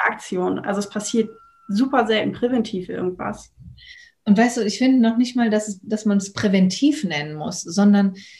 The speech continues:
Speaker 2: ich finde, jetzt in Corona merkt man ja, also man merkt zwei Dinge. A,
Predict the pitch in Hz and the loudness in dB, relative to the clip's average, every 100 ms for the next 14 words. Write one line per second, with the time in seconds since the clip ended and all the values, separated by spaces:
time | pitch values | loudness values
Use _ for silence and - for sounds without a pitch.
0 | _ _ _ _ - 196 247 254 240 233 | _ _ _ _ -6 2 4 6 4 4
1 | 226 220 220 233 220 214 214 202 202 196 | 2 2 4 4 6 4 2 2 2 2
2 | 190 190 185 190 196 196 - 185 208 214 | 0 0 2 4 2 -2 -6 0 2 2
3 | 185 202 143 - - - _ _ _ _ | 6 4 4 -2 -10 -16 _ _ _ _
4 | _ - 185 196 262 | _ -6 -2 0 -2